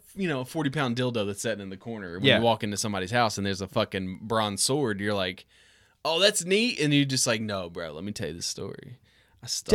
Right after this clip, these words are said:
Speaker 2: Definitely, yeah, 'cause
Speaker 1: I straight up stole that
Speaker 2: loose
Speaker 1: shit.
Speaker 2: lips sink ships,
Speaker 1: Yeah.
Speaker 2: right? So somebody would have known about this guy having the sword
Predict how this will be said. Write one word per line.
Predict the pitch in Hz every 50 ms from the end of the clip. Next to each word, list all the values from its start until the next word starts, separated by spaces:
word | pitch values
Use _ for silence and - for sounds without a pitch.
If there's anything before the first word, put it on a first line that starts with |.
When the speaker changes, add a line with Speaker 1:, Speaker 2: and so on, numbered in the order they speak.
| 214
Speaker 2:
Definitely, | 190 - 175 120 - 165
yeah, | 165 139 107 -
'cause | - 151 131 120
Speaker 1:
I | 127
straight | 151 - - 220 208
up | 160 - -
stole | - - - - 85 82 107 110
that | 101 -
Speaker 2:
loose | 147 175 214 226 170
Speaker 1:
shit. | -
Speaker 2:
lips | 190 185 156 -
sink | - 170 156 135 127
ships, | - 196 208 165 113 - - - - -
Speaker 1:
Yeah. | - 101 123
Speaker 2:
right? | 120 131 139 131 -
So | - 156
somebody | 143 - 240 247 247 226
would | 190 165 170 156
have | 139 131
known | 143 147 151 143
about | 135 120 120 113 -
this | 117 117 -
guy | - 143 139 127 120 117
having | 110 117 135 127 123 123 107
the | 104
sword | - - 160 135 120 113 107 110 110